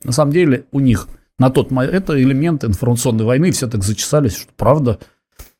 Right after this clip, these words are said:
лупят куда хотят, совершенно их не жалеют, наверное, правда, миллион. На самом деле у них тогда просто был назначен выпуск двухсот тысяч,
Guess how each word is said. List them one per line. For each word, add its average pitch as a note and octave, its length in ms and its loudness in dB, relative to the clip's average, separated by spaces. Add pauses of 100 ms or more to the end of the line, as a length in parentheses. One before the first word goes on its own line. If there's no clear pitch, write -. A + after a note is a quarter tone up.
(140)
лупят B2 380 6
куда C3 200 0
хотят, C3 500 -2
совершенно A2 560 0
их F#2+ 140 -6
не A2 120 0
жалеют, D3 500 0
наверное, A2 420 0
правда, G2 360 0
миллион. D3+ 500 0
На A#2 80 0
самом C#3+ 200 -2
деле F#3 200 0
у A2+ 60 0
них B2 160 -4
тогда B2+ 220 -2
просто A2 340 -6
был G#2+ 180 0
назначен G#2+ 520 -2
выпуск G#2 340 -6
двухсот A2+ 400 -2
тысяч, - 400 -2